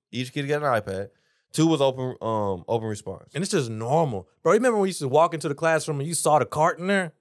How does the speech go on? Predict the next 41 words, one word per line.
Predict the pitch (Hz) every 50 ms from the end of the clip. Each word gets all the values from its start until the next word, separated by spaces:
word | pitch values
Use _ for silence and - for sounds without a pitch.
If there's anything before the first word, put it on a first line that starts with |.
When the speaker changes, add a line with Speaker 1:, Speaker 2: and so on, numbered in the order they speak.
| _ _ _ _ _ _ -
Speaker 1:
Bro, | 101 110 110 98 90 90 -
Speaker 2:
It | -
was | 131 120
a | 123
Speaker 1:
you | 190
hear | 196 180
Speaker 2:
game | 151
Speaker 1:
me? | 131
Speaker 2:
changer. | 135 135 117 110 92 80 80 78 _ _ _ _ _ _ _ _ _ _ _ _ -
Speaker 1:
It's | - -
a | 120
good | 104 113 113 104
day. | 131 143 151 123 - - -
Speaker 2:
It's | - - 160 147 -
a | 151 123 104
Speaker 1:
I | - 120
Speaker 2:
good | 185 208 214 123
Speaker 1:
already | 123 127 131 143 135
Speaker 2:
day. | 117
Speaker 1:
know. | 113 180 180 151 113 95 - _ _ _ _ -
Speaker 2:
And | 185 156
then | 170
you | 180 180
come | 214 196 190
in | 175
the | 156 151
next | 165 196 208 -
day | 202 180
and | 160 165
it's | 151 -
still | - 233 226 226 214
there? | 226 254 277 302 302 285 _ _ _ _ _ _ _ _ _ _ _ _ _ _ _ _ _ _
Speaker 1:
It's | - -
even | 110 107 110 117
better. | 117 107 101 - _ _ _ -
Speaker 2:
Man. | 131 135 139 131 120 101 90 80
Speaker 1:
Two | 78 160 170
days | 147 160 170 175 175 160
in | 143 113
a |
row? | 104 147 208 415 415